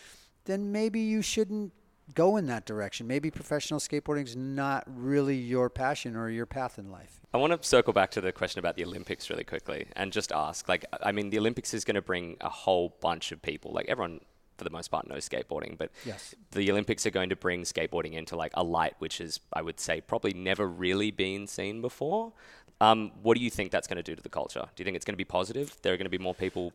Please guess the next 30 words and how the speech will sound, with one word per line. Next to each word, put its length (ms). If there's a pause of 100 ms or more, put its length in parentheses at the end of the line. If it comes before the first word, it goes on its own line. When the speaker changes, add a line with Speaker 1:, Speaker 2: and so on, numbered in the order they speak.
(100)
Speaker 2:
skating, 260
Speaker 1:
I 40
think 160
that 120
if 100
Speaker 2:
or? 40
Speaker 1:
they 140
treat 240
it 40
with 160
respect, 440
and 160
I 100
think 260
that 160
the, 200
you 140
know, 100
the 120
media 520
has 260
to 80
realize 600
that, 240
you 160
know, 320 (320)
skateboarding 560
is 100
a 80
hard 680